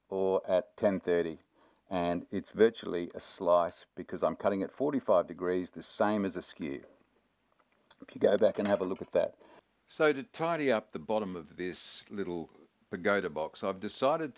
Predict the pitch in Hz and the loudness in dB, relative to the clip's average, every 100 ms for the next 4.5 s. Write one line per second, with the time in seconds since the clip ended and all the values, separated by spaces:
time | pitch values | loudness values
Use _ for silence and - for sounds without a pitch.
0 | - 113 107 101 - 139 143 120 98 - | -4 -2 -2 -4 -4 0 2 0 -4 -6
1 | 135 165 - 87 92 101 104 - - _ | -4 -4 -2 -4 -2 -4 -4 -8 -16 _
2 | 110 120 127 123 - 131 - 131 120 - | -2 0 0 0 0 -2 -2 -4 -4 -6
3 | - 180 143 85 - _ _ - 95 98 | -4 -2 -2 -4 -12 _ _ -10 -4 -4
4 | 90 - - - | -6 -6 -6 -8